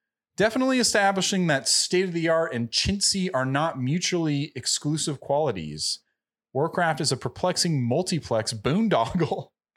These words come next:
<laughs> Rarely is so much time, money, and cutting edge technology expended on a spectacle so devoid of wonder." Man, I love critics for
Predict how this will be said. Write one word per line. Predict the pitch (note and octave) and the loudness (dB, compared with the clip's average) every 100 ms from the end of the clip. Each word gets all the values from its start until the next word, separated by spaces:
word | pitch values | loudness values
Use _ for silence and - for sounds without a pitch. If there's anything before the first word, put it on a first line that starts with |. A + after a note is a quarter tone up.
| - | -20
<laughs> | - - - D3+ | -20 -20 -8 0
Rarely | F#3 C4+ C#4 B3 | 2 4 2 4
is | G3 | 4
so | - A#3 | 4 4
much | A3+ - | 2 0
time, | - G#3 A3 G3+ | 0 0 2 2
money, | G#3 G3+ G3 | 2 2 0
and | C#3+ C3 - - | 0 -2 -6 -2
cutting | G3+ A3 G3+ | 0 2 2
edge | G3 F3 D3 - - _ _ - | 2 0 -2 -4 -8 _ _ -4
technology | A#2+ D3 F3+ A#3 C3 A#2 A#2 | -2 0 2 2 2 0 0
expended | A#2+ - - D3+ E3 D#3+ | 0 -2 0 0 0 0
on | C3+ | 0
a | B2 | 0
spectacle | - - G#3 G#3 - C3+ C3 | -2 -2 -2 -2 -4 -2 0
so | B2 D#3 D#3+ | 0 0 0
devoid | D#3 B2 B2 C3 | 0 0 0 0
of | A2+ | -2
wonder." | G2+ G2+ B2+ G2 D#2 C#2 - _ _ _ _ _ _ _ _ _ _ _ _ _ | 0 2 2 0 -2 -6 -14 _ _ _ _ _ _ _ _ _ _ _ _ _
Man, | C#3+ D#3+ D#3 | -2 0 2
I | E3+ | 2
love | G3 G#3 - | 2 0 0
critics | F#3 F3 - | 0 2 0
for | - D3+ C3 A#2+ A2 | 0 2 2 2 -2